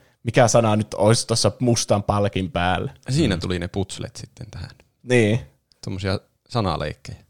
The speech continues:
Speaker 1: Tässä vähän ongelmia on myös se, että tässä on tosi hyvä juoni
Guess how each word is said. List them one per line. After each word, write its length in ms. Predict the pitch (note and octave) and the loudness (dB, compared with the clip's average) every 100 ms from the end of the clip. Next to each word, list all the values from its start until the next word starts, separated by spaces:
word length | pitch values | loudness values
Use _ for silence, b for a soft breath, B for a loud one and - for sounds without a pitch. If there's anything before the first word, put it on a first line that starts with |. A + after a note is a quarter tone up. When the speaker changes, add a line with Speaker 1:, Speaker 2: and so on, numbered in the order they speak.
| _ _ _ _ _ _ _ _ _ _ _ _ _ _ | _ _ _ _ _ _ _ _ _ _ _ _ _ _
Speaker 1:
Tässä 240 | - B2 D#3+ | -4 0 2
vähän 300 | F3 D#3+ C3+ - _ _ _ _ _ b b - | 4 4 2 -2 _ _ _ _ _ b b 0
ongelmia 580 | D3 C#3+ C3 A#2 A2+ G#2+ | 4 6 4 4 4 6
on 180 | G#2 | 4
myös 360 | G#2 G#2 G2 - | 2 0 0 2
se, 180 | A2 G#2 | 2 2
että 380 | G2 - G#2 - _ _ _ _ _ _ _ _ _ _ | -2 0 0 0 _ _ _ _ _ _ _ _ _ _
tässä 260 | - B2+ C#3+ | 0 2 2
on 100 | C#3+ | 2
tosi 300 | F3 E3 C#3+ | 2 4 4
hyvä 300 | C#3+ C#3+ A#2+ | 6 6 4
juoni 600 | A#2 B2 A2+ G2+ A#2+ | 2 4 6 6 2